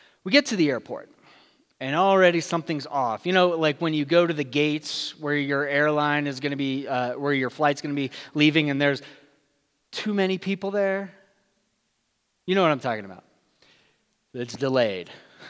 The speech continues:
It's like, this vacation's never gonna end. Um, I won't name them, but we were flying with, shall I say, a discount airline. Um, and it felt like we were flying with the junior varsity of the airlines.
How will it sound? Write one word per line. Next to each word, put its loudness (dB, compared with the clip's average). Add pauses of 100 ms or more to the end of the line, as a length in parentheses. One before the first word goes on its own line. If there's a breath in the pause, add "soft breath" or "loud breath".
(240 loud breath)
It's -10
like, -2
this -12
vacation's -2
never -4
gonna -6
end. -6 (520 loud breath)
Um, 4 (1300)
I 6
won't 0
name 2
them, 2
but -4
we 2
were 0
flying 0
with, 0
shall 2
I 0
say, -4
a -4
discount -8
airline. -2 (680 loud breath)
Um, 4
and 0
it 0
felt 2
like 2
we -6
were -2
flying 0
with -6
the -6
junior -2
varsity -2 (180)
of -8
the -2
airlines. -6